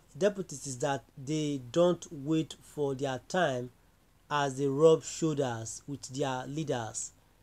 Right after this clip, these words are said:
and they pay dearly for it. If I'm Sh-, Shaibu, I will play along with my governor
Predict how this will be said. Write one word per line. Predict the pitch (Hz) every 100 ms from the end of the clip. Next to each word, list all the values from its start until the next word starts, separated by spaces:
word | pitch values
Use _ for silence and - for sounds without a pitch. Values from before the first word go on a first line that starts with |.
| _ _
and | 156 160
they | 160
pay | 160 - 208
dearly | 165 170 170 170
for | - 143 139
it. | 131 117 - - _ _ _ _ _ -
If | 208 262 262 -
I'm | 165 156 151
Sh-, | - - -
Shaibu, | - 180 214 165 139 -
I | 147
will | 147 143 - -
play | 170 180 180
along | 143 139 160 160 147
with | 143
my | 139 131
governor | 185 180 139